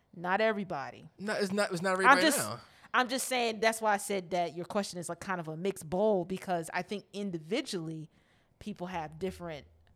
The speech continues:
Speaker 1: walks of life. And if that walk has got them to this point, "I am beautiful, I am strong, I do have opinions, I am smart," you know, it's almost like you have to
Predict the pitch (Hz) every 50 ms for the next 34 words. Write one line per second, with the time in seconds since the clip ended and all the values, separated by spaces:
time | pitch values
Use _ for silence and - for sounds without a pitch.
0 | _ _ _ _ _ _ 175 185 202 190 - - - 180 160 - 175 190 196 190
1 | 170 156 156 - - - - 180 180 180 175 180 175 170 - - 190 185 185 135
2 | 160 160 185 214 220 196 - - - 180 175 175 170 - - _ _ _ _ _
3 | _ - 208 190 - - 196 196 185 185 - 190 175 190 180 180 - - 214 196
4 | 175 - _ 175 190 202 - - 185 214 240 247 233 202 151 165 160 160 160 151
5 | - 175 165 156 160 175 196 220 240 247 240 - - - - 175 160 156 151 156
6 | 156 - - - - - - - - 170 208 208 185 151 - 185 208 226 240 247
7 | 208 190 202 175 160 156 165 165 - 170 165 160 151 156 156 - - 170 180 196
8 | 220 220 208 - - 202 226 233 214 180 165 - - _ _ _ _ _ _ _
9 | _ 190 202 208 190 180 185 180 180 - - 208 226 233 226 220 214 202 190 -
10 | - 202 190 175 175 - 196 214 202 190 196 190 190 - - 196 185